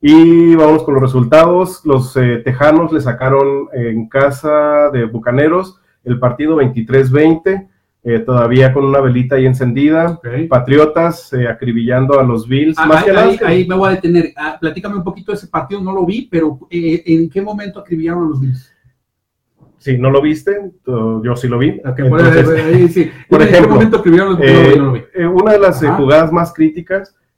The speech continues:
Speaker 1: eh,
Speaker 2: Ujú.
Speaker 1: fue una, una mano a la máscara,
Speaker 2: Ok.
Speaker 1: eh, uso ilegal de manos a la máscara, eh, marcaron nada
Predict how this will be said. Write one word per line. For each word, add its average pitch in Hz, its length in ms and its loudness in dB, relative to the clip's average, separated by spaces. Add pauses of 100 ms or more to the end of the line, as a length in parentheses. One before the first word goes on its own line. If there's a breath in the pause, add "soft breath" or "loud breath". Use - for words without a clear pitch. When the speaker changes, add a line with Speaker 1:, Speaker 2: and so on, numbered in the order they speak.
Speaker 1:
eh, 113 600 -2
Speaker 2:
Ujú. - 140 -20
Speaker 1:
fue 131 280 0
una, 139 580 2
una 139 200 2
mano 147 180 2
a 143 40 2
la 131 100 2
máscara, 196 520 -4
Speaker 2:
Ok. 127 120 -20
Speaker 1:
eh, 135 440 -6
uso 123 260 -2
ilegal 123 220 0
de 135 80 4
manos 139 300 0
a 139 60 -4
la 123 80 0
máscara, 170 640 -2
eh, 123 300 -2
marcaron 131 720 -2
nada 139 320 -2